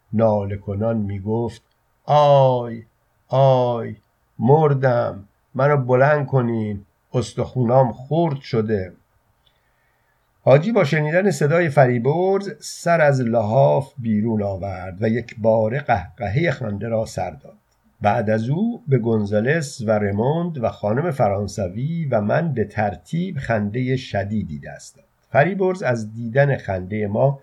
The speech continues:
فریادی از عصبانیت کشید و با زحمت زیاد بلند شد، نشست و گفت: «خجالت نمی‌کشید؟ بی انصافا،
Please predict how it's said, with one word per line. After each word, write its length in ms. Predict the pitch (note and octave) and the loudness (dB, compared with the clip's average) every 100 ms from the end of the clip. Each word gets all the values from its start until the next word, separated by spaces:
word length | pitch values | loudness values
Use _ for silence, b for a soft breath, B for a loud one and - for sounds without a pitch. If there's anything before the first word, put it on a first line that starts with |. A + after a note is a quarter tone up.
| b b | b b
فریادی 720 | _ B2+ A2+ A2 C#3+ C3+ A2 A2 | _ 0 0 2 4 4 2 -4
از 200 | G#2 - | -6 -8
عصبانیت 840 | F#2+ - G#2 G2 G2 F2+ G2 A2+ - | -8 -4 -4 -4 -6 -8 -4 -4 -6
کشید 680 | - E2+ C#3+ E3 F3+ D3 | -10 -8 -6 -6 -6 -4
و 100 | A#2 | -2
با 320 | G#2 G#2 G2 G2 | 0 0 -2 -6
زحمت 560 | G#2 F2 F#2+ B2 B2 | -6 -6 -4 -4 -4
زیاد 500 | G#2+ F2+ G#2+ G#2+ G2+ F2 | -6 -6 -2 0 -2 -6
بلند 400 | G2+ G#2+ G#2+ G#2 | -4 -4 -4 -8
شد، 280 | - G#2+ - | -8 -8 -8
نشست 440 | F2+ F2 A#2+ - - | -12 -6 -6 -6 -10
و 40 | |
گفت: 320 | F#2+ A#2 C3 - _ _ _ _ | -4 -2 -2 -8 _ _ _ _
«خجالت 720 | - C3 C3 C#3+ C3+ D3+ D#3+ | -2 0 4 6 8 6 4
نمی‌کشید؟ 880 | E3+ E3 C#3 C3+ - B2 B2 C3 C3+ _ _ _ _ _ | 2 0 0 -2 -2 -4 -4 -6 -10 _ _ _ _ _
بی 260 | B2+ C#3+ E3+ | -4 -2 0
انصافا، 800 | D#3 D3 C#3 C3+ A#2 B2 A#2 A2+ | 0 0 2 4 4 2 0 -2